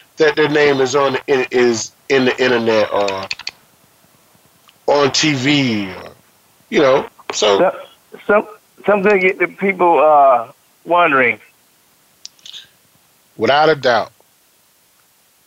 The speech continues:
Speaker 1: Without a doubt. Yep, I'm telling you, you know. So, hey, I, I, um, I, I really think that, um, this, you know, the M M A and,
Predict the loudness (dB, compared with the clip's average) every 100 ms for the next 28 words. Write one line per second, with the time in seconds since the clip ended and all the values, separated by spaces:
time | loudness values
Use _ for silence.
0 | _ -6 0 2 2 0 0 -2 -2 -6
1 | _ _ _ _ _ _ _ _ _ _
2 | _ _ _ -6 -2 -2 -4 -4 -4 -2
3 | 0 2 2 -2 -2 0 0 0 0 -2
4 | 0 2 2 0 -12 -20 -14 -4 0 -2
5 | -2 -2 0 -2 -4 0 2 4 2 2
6 | -2 -8 _ _ _ _ _ _ _ _
7 | _ _ -14 -6 -4 -4 -4 -2 -4 -4
8 | -2 -2 0 0 2 2 2 -2 _ _
9 | _ _ -4 -2 -4 -4 -2 -4 -8 -6
10 | -2 0 0 -2 0 2 2 2 2 2
11 | 2 2 0 -2 -6